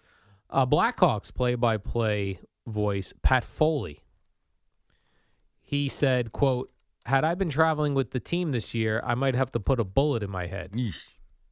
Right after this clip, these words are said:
Speaker 1: And then people got mad at him for saying, "Put a bullet in his head."
Speaker 2: Because
Speaker 1: You
Speaker 2: it was insensitive to
Speaker 1: Insensitive.
Speaker 2: Yep.
Speaker 1: I actually do think of this when I hear people say that now.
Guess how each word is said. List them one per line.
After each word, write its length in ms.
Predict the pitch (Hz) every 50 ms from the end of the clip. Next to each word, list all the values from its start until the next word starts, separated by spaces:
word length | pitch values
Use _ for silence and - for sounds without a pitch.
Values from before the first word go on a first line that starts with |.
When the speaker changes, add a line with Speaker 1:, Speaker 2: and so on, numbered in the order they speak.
| _ _ _ _ _ _ _
Speaker 1:
And 200 | - 110 107 107
then 160 | 104 104 98
people 280 | - 123 117 101 113 104
got 160 | 98 104 101
mad 280 | 104 101 107 113 107 101
at 100 | 95 92
him 160 | 101 98 92
for 200 | - - 98 85
saying, 500 | - - - 120 107 98 92 92 92 90 - _
"Put 140 | - 127 110
a 40 | 98
bullet 320 | 87 92 110 107 101 95 92
in 140 | 90 87
his 120 | 87 85 -
head." 240 | - 95 85 80 - -
Speaker 2:
Because 300 | 107 107 135 135 98 85 92
Speaker 1:
You 60 | 101
Speaker 2:
it 20 |
was 140 | 98 87 73
insensitive 760 | 95 95 90 - - 107 95 90 - 101 98 95 92 82 -
to 80 | - 170
Speaker 1:
Insensitive. 680 | 160 180 165 160 190 185 185 170 147 127 104 85 85 -
Speaker 2:
Yep. 180 | 107 117 - - _ _ _ -
Speaker 1:
I 140 | 170 208 269
actually 320 | 277 254 220 - - 190 165
do 180 | 123 165 185
think 320 | 160 - - 165 165 147 -
of 140 | 127 110 98
this 320 | 113 104 101 - - -
when 180 | 123 120 110 113
I 120 | 107 104
hear 320 | 101 - 135 135 131 123 113
people 380 | - - - 135 120 - 117 107
say 240 | - - 123 120 117
that 240 | 123 131 131 -
now. 320 | - 143 139 147 151 143